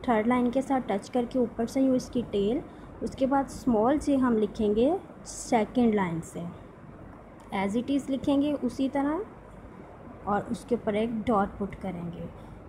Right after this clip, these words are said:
इसी तरह हम लिखेंगे कैपिटल जे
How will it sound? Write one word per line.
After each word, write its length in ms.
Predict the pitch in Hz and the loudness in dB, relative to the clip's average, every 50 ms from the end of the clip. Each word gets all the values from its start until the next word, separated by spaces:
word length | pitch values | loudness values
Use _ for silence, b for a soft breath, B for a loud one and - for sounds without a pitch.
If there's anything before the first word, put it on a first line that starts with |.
| - - - - - - - - - - - - - - - - - - - - - 240 | -18 -16 -16 -16 -16 -16 -14 -14 -14 -14 -14 -14 -14 -12 -12 -12 -10 -10 -10 -4 -2 -2
इसी 180 | 220 - 254 254 | -2 0 -2 0
तरह 200 | 247 269 262 269 | 2 4 4 6
हम 220 | 277 277 269 269 | 4 4 4 4
लिखेंगे 440 | 262 262 269 - 277 269 269 277 285 | 2 0 0 2 2 4 4 2 0
कैपिटल 580 | 269 - 233 196 180 - 185 180 190 196 202 | 0 -2 -4 -4 -4 -4 -6 -4 -2 -2 -2
जे 280 | 208 202 254 269 311 403 | 0 2 2 2 2 2